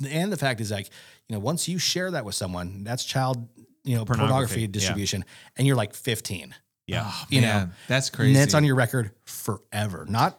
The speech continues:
Speaker 1: it doesn't leave your record at eighteen. No, it's on forever.
Speaker 2: That's, uh,
Speaker 3: Ugh.
Speaker 2: that's a big thing I think kids d-, don't
Speaker 1: Don't
Speaker 2: know,
Speaker 1: understand.
Speaker 2: but
Speaker 3: Or, yeah, don't understand. Yeah.
Speaker 2: well, y-, and I don't think it's talked about because it's such a, you know,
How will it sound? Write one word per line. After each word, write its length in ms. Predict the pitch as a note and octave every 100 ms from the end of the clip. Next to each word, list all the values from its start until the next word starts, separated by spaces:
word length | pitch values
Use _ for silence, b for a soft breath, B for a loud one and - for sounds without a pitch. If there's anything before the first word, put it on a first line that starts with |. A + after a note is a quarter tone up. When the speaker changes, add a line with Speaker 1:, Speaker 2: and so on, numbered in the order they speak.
| -
Speaker 1:
it 100 | C3+
doesn't 260 | C#3 F3+
leave 140 | F#3 G3+
your 100 | G3+
record 220 | F3+ F#3+
at 40 | F#3
eighteen. 540 | F3+ F#3 E3+ C3 A#2 _
No, 200 | A#2+ F2+
it's 180 | F#2+ A2
on 300 | B2 A#2+ A#2+ - _ _
forever. 480 | - A#2 G#2 E2+ -
Speaker 2:
That's, 340 | G2+ G2+ -
uh, 280 | B2 G#2 G2
Speaker 3:
Ugh. 100 | G2 A2
Speaker 2:
that's 160 | B2
a 60 | D3
big 200 | C#3 C3+
thing 180 | D3+ C3
I 60 |
think 220 | G#2+ A2+ -
kids 320 | C#3+ C3+ - -
d-, 80 | C#3 -
don't 340 | A2+ A2 G#2+
Speaker 1:
Don't 140 | F#2 A#2
Speaker 2:
know, 180 | A#2 G2+
Speaker 1:
understand. 460 | A2+ - G#2+ A2+
Speaker 2:
but 240 | A#2 G2+ F2+
Speaker 3:
Or, 80 |
yeah, 220 | A2 A#2+ G2+
don't 200 | G2 G#2+
understand. 420 | F2 - G2 -
Yeah. 80 | F#2 F2+
Speaker 2:
well, 200 | G2+ F#2
y-, 180 | G#2 - B2+
and 200 | A#2 A2+ -
I 100 | G2+
don't 260 | G#2 D2+
think 240 | - G2 G2
it's 160 | -
talked 280 | - A#2 B2+
about 240 | E2+ D2+ D#2
because 220 | F2+ -
it's 100 | E2+
such 220 | - F#2+
a, 80 | F2+ F2 _ -
you 120 | E2+
know, 180 | D#2